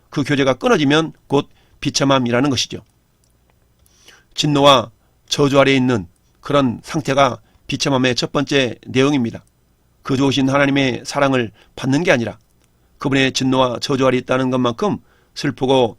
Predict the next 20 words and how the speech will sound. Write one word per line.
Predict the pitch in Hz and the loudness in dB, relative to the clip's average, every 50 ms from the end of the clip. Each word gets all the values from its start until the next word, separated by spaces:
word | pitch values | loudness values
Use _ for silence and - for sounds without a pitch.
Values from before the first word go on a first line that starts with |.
| _ _ | _ _
비참하고 | - 135 - - 135 131 131 127 | -8 -4 -2 0 0 2 2 2
불쌍한 | 120 - 135 - 143 127 123 | 0 -2 -4 -4 -2 -2 -2
것이 | 123 117 120 123 | -2 -4 -6 -4
더 | - 123 123 | -2 0 0
어디 | 131 123 | 0 0
있을까요? | 120 113 120 110 - 113 101 87 - _ _ _ _ _ _ _ _ _ _ _ _ _ _ _ | -2 -4 -8 -8 -8 -10 -10 -10 -12 _ _ _ _ _ _ _ _ _ _ _ _ _ _ _
조신 | - 143 131 123 139 135 | -6 -4 -2 0 0 0
하나님 | 131 135 135 131 135 123 117 - - _ _ _ _ _ | 0 2 2 2 0 0 -2 -6 -12 _ _ _ _ _
아버지가 | - 120 123 139 147 262 269 156 127 95 - _ _ _ _ _ _ _ | -6 -2 0 0 0 2 2 2 0 0 -4 _ _ _ _ _ _ _
나를 | 135 127 127 127 135 127 117 | -2 -2 0 0 0 0 -2
진노의 | 113 - 160 165 165 170 165 156 | -2 -4 -2 0 2 2 2 2
대상으로, | - - - 151 123 147 135 127 120 98 - _ _ _ _ | 0 -2 -4 -2 0 0 -2 -2 -4 -6 -10 _ _ _ _
진노의 | - - 147 151 151 139 | -6 -4 0 0 0 0
표정으로 | - - 214 202 190 160 160 151 | 0 -2 0 0 2 2 2 2
바라보시고 | 135 143 143 139 120 120 - - - - - _ _ _ _ _ _ _ _ | 2 2 2 2 2 0 -4 -6 -10 -14 -18 _ _ _ _ _ _ _ _
저주하시는 | - - 139 127 135 131 117 135 135 127 | -4 -2 0 2 2 0 0 -2 -4 -4
것을 | 123 113 147 131 98 - _ _ _ _ | -4 -2 -2 -4 -4 -6 _ _ _ _
고스란히 | - - 123 - 123 135 135 143 143 135 123 | -14 -10 -6 0 2 4 4 4 4 2 0
당한다는 | - 120 143 165 180 180 160 139 | 0 0 0 2 4 4 2 2
것만큼 | 131 123 120 117 117 - 202 180 | 0 0 0 -2 -2 -2 -2 -2